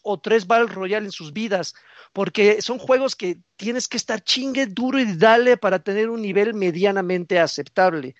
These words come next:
Y yo creo que ahorita ya la gente está casado con tres Battle Royale. Están casados con Warzone,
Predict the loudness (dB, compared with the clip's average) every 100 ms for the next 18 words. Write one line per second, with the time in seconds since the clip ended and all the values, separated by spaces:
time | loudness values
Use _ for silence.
0 | _ -20 -20 -20 -20 _ -6 -2 2 2
1 | 2 2 2 4 2 4 0 -4 -6 -6
2 | -4 -4 -2 -4 -6 -6 -4 -2 0 -2
3 | -4 -10 -10 -10 -8 -6 -6 -4 -2 -2
4 | -4 -2 0 0 -2 2 2 4 0 0